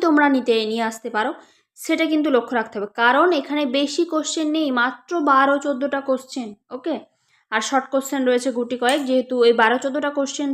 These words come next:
তিন মার্কসের করলেই শর্ট কোশ্চেন দু নম্বরের কোশ্চেন already তোমরা করে নিতে পারবে। চলো আমরা কোশ্চেনগুলো দেখে নিই ঝটপট। দেখো, তিন মার্কস দিয়ে শুরু করছি। উপগ্রহ চিত্র ও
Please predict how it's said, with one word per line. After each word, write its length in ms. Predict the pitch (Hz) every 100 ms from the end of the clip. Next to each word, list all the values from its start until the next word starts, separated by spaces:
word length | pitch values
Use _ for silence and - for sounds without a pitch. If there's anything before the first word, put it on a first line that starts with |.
| 269
তিন 120 | 262 254
মার্কসের 300 | 254 277 262
করলেই 340 | 247 233 240 339 - _ _ _ _ _ _
শর্ট 180 | 254 226 -
কোশ্চেন 380 | 226 226 240 226
দু 60 | 220 214
নম্বরের 300 | 208 208 208
কোশ্চেন 240 | 214 - 269
already 300 | 220 208 202 208
তোমরা 200 | 202 240 -
করে 160 | 233 208
নিতে 200 | 202 285 480 - _ _
পারবে। 240 | 180 175 180 _ _ _
চলো 160 | 262 269
আমরা 120 | 247 262
কোশ্চেনগুলো 480 | 254 240 226 208 226 359 - -
দেখে 200 | 208 208 214
নিই 100 | 208 208
ঝটপট। 360 | 185 - - - - _ _ _ _ _ _ _ _ _ _
দেখো, 320 | 269 262 262 330 339
তিন 140 | 294 285 285
মার্কস 220 | 302 302 262
দিয়ে 140 | 294 294
শুরু 140 | 285 269
করছি। 280 | 262 262 339 226
উপগ্রহ 420 | 247 294 277 302 302 311
চিত্র 240 | 311 294
ও 20 | 302